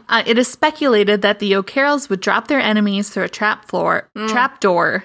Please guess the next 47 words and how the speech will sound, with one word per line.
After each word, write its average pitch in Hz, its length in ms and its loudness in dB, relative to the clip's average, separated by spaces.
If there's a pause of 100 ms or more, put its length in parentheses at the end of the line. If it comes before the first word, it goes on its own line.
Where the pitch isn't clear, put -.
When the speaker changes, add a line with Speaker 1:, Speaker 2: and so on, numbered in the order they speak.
(120)
Speaker 1:
to 240 160 -2
be 214 200 0
impaled 196 460 0
on 185 140 -2
the 185 60 -4
spikes 156 440 -4 (100)
eight 190 180 -4
feet 180 220 -6
below. 143 300 -2 (320)
Uh, 180 260 0
it's 208 180 -2
likely 240 400 2
the 240 120 2
Darbys 247 520 0
may 190 160 0
have 196 180 -2
used 185 260 -2
this 190 140 -2
particular 208 500 0
trick 226 240 -6
as 226 140 -6
well, 247 300 0
as 202 380 0
a 190 60 -4
pocket 262 360 -2
watch 175 260 0
found 175 220 0
amongst 180 240 -4
the 190 60 -10
bodies 226 440 0
was 202 160 -2
dated 180 300 -2
to - 100 -16
the 170 60 -12
mid-eighteen 175 540 -6
hundreds. - 580 -6 (280)
Speaker 2:
Oh 427 200 0
my 233 160 2
God, 220 400 2
that's 254 260 0
too 349 220 4
late 294 260 2
to 339 120 4
be 302 120 2
just 233 200 -2
murdering 247 520 2
people. 180 500 -4